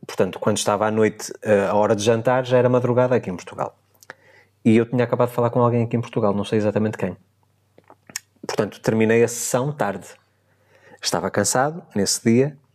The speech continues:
e, entretanto, como sempre fazia, todos os dias ia ver os comentários nas redes sociais e vejo uma mensagem nova a entrar.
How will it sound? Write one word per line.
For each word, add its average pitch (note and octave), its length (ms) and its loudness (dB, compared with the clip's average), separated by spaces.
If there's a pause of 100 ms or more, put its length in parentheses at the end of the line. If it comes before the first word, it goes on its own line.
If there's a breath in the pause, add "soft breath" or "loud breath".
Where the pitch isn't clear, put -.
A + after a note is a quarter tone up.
(180)
e, A#2+ 80 4
entretanto, B2+ 420 0
como G2 160 -4
sempre - 280 -4
fazia, A2 320 2
todos F#2+ 320 -4
os G2 100 -2
dias A2+ 280 2
ia G2 100 4
ver G#2+ 140 4
os - 80 -4
comentários G2 460 0
nas G#2 140 0
redes A2+ 240 -2
sociais C#3+ 460 2
e C#3+ 40 4
vejo C#3 200 2
uma D3 100 0
mensagem D3 400 2
nova D3 200 4
a D3+ 40 2
entrar. C3+ 320 0